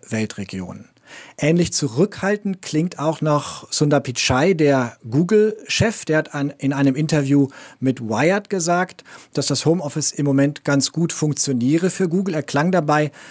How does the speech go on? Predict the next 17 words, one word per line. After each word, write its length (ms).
ein 320
bisschen 440
überrascht. 680
Bevor 360
Google 320
aber 400
einen 320
Plan 400
vorstellt, 720
welche 280
Rolle 380
Homeoffice 600
künftig 520
in 80
der 100
Unternehmensstrategie 1080
spielt, 500